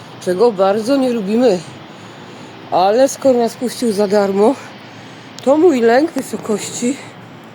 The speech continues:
jest odrobinę mniejszy.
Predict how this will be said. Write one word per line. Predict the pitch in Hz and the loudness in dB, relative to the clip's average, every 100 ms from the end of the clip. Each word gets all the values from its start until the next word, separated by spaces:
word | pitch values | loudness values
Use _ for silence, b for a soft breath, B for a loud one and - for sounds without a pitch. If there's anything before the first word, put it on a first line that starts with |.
| - - - - - - | -20 -20 -20 -20 -20 -4
jest | 196 254 - - | 0 0 0 -2
odrobinę | 247 208 214 214 247 254 277 B B - - - - - - - - - 240 | 0 2 0 2 2 2 0 B B -20 -20 -20 -20 -20 -20 -20 -20 -8 0
mniejszy. | 262 220 196 - 165 | 4 4 2 -2 -4